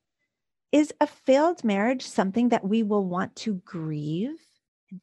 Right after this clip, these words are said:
feel sad about? Is that something that we want to allow some grief with? Yeah, for sure. Is it something, though, that we need to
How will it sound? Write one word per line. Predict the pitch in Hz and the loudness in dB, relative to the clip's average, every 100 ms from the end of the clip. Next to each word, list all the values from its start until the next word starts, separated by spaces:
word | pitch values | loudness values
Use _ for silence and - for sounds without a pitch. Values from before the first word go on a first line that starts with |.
| - | -12
feel | 202 214 | -10 -10
sad | - - 170 196 180 196 | -12 -18 -16 -14 -10 -8
about? | 220 254 349 466 - _ _ _ _ _ _ _ _ _ _ | -6 -8 -8 -12 -18 _ _ _ _ _ _ _ _ _ _
Is | |
that | - - | -14 -4
something | 262 233 294 | -2 -2 -4
that | 302 254 | -4 -6
we | 262 247 _ - - | -8 -8 _ -20 -14
want | 185 202 208 - | -6 -4 -4 -8
to | - 269 - | -14 -14 -6
allow | 220 202 160 151 170 247 | -6 -6 -6 -4 -4 -4
some | 311 - 208 202 202 202 190 | -8 -8 -6 -4 -6 -10 -16
grief | 185 180 262 - | -10 -8 -10 -10
with? | 247 285 427 _ _ _ _ _ _ _ _ _ _ _ _ _ _ _ _ - | -4 -4 -4 _ _ _ _ _ _ _ _ _ _ _ _ _ _ _ _ -10
Yeah, | 453 554 440 180 175 - _ _ | -6 -6 -6 -8 -12 -20 _ _
for | - 508 523 | -8 -6 -8
sure. | - - - 539 605 554 277 151 - 214 _ _ _ _ _ _ _ _ _ _ | -12 -20 -14 -10 -8 -8 -8 -8 -12 -20 _ _ _ _ _ _ _ _ _ _
Is | 302 311 | -4 -4
it | 320 - | -4 -10
something, | - - 311 370 370 359 | -18 -8 -8 -8 -8 -8
though, | 311 277 | -6 -4
that | 262 - | -4 -4
we | 240 | -4
need | 233 233 226 | -4 -6 -10
to | - 214 | -12 -10